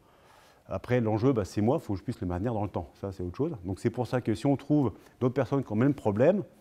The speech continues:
bah, l'idée c'est plus j'ai une surface d'usage, plus j'ai une surface d'utilisateurs importante, plus, euh, le plugin, euh, qui est développé, euh, pour gagner en stabilité et en pérennité.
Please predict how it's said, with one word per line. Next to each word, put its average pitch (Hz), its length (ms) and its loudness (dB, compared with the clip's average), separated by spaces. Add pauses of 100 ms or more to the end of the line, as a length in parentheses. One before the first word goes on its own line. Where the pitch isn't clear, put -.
(320)
bah, 104 220 2
l'idée 104 220 4
c'est 147 120 -4
plus 160 260 2
j'ai 139 80 2
une 135 60 2
surface 131 340 -2
d'usage, 113 400 0 (440)
plus 127 80 -4
j'ai 113 60 -2
une 110 40 2
surface 104 200 -2
d'utilisateurs 120 440 0
importante, 95 480 -4 (600)
plus, 156 400 4
euh, 101 220 2
le 113 140 4
plugin, 123 380 2
euh, 98 340 -2
qui 107 120 -4
est - 20 0
développé, 101 520 4
euh, 127 100 4
pour 98 160 -2
gagner 101 160 0
en 107 40 -4
stabilité 107 500 0
et 98 80 2
en 101 40 0
pérennité. 95 380 -4